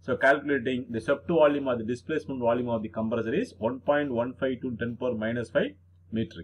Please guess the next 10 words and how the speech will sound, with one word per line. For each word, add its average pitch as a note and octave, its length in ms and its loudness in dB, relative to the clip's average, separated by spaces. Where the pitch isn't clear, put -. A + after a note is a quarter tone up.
cube. - 140 -20
That A2 140 -4
is A2+ 140 -4
the C#3+ 220 0
answer, A#2 300 0
displacement C3+ 640 -4
volume A2+ 340 2
of G#2 160 -4
the C#4+ 240 0
compressor. G2+ 400 -2